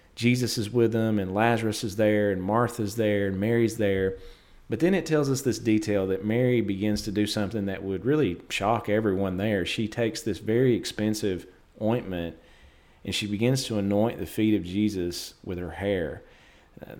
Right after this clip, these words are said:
the house was filled with this fragrance, and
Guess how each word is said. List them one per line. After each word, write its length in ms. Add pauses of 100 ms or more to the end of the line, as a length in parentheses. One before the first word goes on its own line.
(180)
the 120
house 300
was 200
filled 440
with 140
this 160
fragrance, 720
and 200